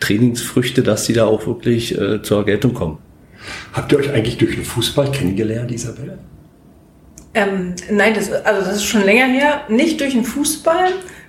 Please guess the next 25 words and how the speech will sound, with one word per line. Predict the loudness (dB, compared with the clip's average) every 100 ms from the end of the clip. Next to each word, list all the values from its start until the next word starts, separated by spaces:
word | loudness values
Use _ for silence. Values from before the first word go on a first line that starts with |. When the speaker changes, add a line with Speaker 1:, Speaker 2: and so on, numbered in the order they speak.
| -6
Speaker 3:
sondern | 0 2 4 2 0 0
eigentlich | 0 2 0 0 -2 2
bei | 0
Fastnacht | 0 -4 -4 -6 -4 -4 -4 -10
in | -8
Kleinköris. | -4 -4 -2 -2 0 -2 -4 -6 -14 -20 -20 _ -20 _ 0
Eigentlich | 2 2 0
auch | 0
eher | 2 2 0
Zufall, | -4 -2 2 2 4
dass | 2 2
das | 0
so | -2 -2
passiert | -4 0 0 0
ist, | -4 0
weil | 2
ich | 2 0
eigentlich, | 2 2 0 0 0 -2 0
ähm, | 0 0 0 0
mit | 0 2
anderen | 2 2
Freunden | 2 2 4
da | 4 4 4
war | 0
und | -2